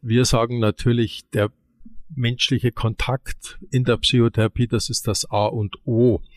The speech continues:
Und, äh, wir haben natürlich schon viele andere Maßnahmen erprobt, Büchertherapie,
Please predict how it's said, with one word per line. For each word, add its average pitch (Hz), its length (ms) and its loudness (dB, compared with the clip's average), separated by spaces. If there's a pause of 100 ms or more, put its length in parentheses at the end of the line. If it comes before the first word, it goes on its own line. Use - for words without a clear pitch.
(120)
Und, - 540 -2
äh, 104 300 2 (880)
wir 117 200 2
haben 120 180 0
natürlich 117 380 4
schon 117 200 0
viele 135 540 2
andere 107 600 2
Maßnahmen 113 580 2
erprobt, 117 440 0 (240)
Büchertherapie, 107 1160 2